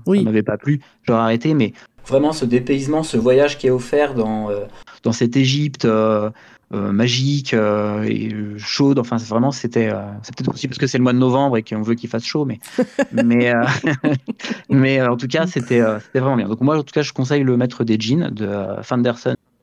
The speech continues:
Speaker 2: Euh, je pense qu'il y a beaucoup de textes de lui qui sont conseillables parce que c'est un monsieur qui gagne pas mal de prix, hein, tout le temps. Euh, notamment, euh, le dernier qui est un roman court qui s'appelle Ringshot, euh, Quantique Rituel, et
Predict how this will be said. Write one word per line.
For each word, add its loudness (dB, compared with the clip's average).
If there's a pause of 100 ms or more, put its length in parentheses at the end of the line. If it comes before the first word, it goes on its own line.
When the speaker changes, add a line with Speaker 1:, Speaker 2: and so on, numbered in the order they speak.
(1080)
Speaker 2:
Euh, 2
je -8
pense -2
qu'il 2
y 6
a 2
beaucoup -2
de 4
textes -2
de 4
lui 0
qui -12
sont 0
conseillables 0
parce -10
que -8
c'est -8
un 0
monsieur -2
qui -10
gagne 2
pas -4
mal 2
de 2
prix, 0
hein, -2 (140)
tout -10
le -2
temps. -4 (560)
Euh, 0
notamment, 2
euh, 2
le -2
dernier 2
qui -4
est -4
un 4
roman 4
court -2
qui -14
s'appelle -4
Ringshot, -2 (1160)
euh, -4
Quantique -4
Rituel, -4 (340)
et -2